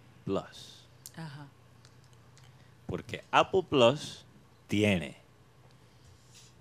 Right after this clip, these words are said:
Speaker 1: algunos partidos, como partidos importantes, no todos los partidos, pero algunos impor-, eh, partidos importantes de la temporada de la Liga Mayor.
Speaker 2: Oye, Mateo,
Speaker 1: O sea,
Speaker 2: Apple,
Speaker 1: una vez a la semana,
Speaker 2: Apple
Speaker 1: creo.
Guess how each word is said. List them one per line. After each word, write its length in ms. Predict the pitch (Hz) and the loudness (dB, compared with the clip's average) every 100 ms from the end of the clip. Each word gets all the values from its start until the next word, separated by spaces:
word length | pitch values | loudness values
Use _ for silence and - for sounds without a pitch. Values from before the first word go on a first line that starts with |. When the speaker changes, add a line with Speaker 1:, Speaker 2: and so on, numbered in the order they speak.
| - | -4
Speaker 1:
algunos 380 | 101 104 127 | -2 0 2
partidos, 800 | 123 113 90 101 104 117 123 - - | 4 4 2 0 2 0 -2 -14 -6
como 260 | 110 101 87 | -2 0 0
partidos 440 | 104 95 127 143 | -2 -2 0 0
importantes, 800 | 143 113 101 95 131 151 156 156 | 0 -2 -4 2 2 2 0 -10
no 160 | 143 143 | -6 0
todos 180 | 180 175 | 4 6
los 80 | 160 | 4
partidos, 320 | 147 139 160 | 2 0 2
pero 180 | 127 104 | 2 2
algunos 340 | 95 143 165 - | 2 0 0 -2
impor-, 320 | 139 - 104 - - - | -6 -6 -8 -10 -20 -20
eh, 240 | - - 101 | -10 -4 -2
partidos 380 | 98 95 143 139 | -2 0 0 0
importantes 760 | 127 98 - 147 160 175 170 - - - - | -2 -6 -2 -2 -2 -8 -12 -16 -20 -20 -4
de 100 | 98 | 0
la 100 | 92 | 0
temporada 460 | 82 80 85 87 98 | -2 -2 0 2 2
de 60 | |
la 80 | 87 | 0
Liga 240 | 82 80 - | -6 -10 -12
Mayor. 140 | - | -6
Speaker 2:
Oye, 140 | 190 | -6
Mateo, 300 | 208 185 208 | -4 -6 -6
Speaker 1:
O 40 | - | -4
sea, 80 | 170 | -6
Speaker 2:
Apple, 200 | - 196 | -4 2
Speaker 1:
una 180 | 139 160 | 8 10
vez 100 | 170 | 12
a 40 | |
la 100 | 160 | 10
semana, 440 | 127 117 113 101 170 | 8 4 2 2 0
Speaker 2:
Apple 160 | 175 | 0
Speaker 1:
creo. 120 | - | -2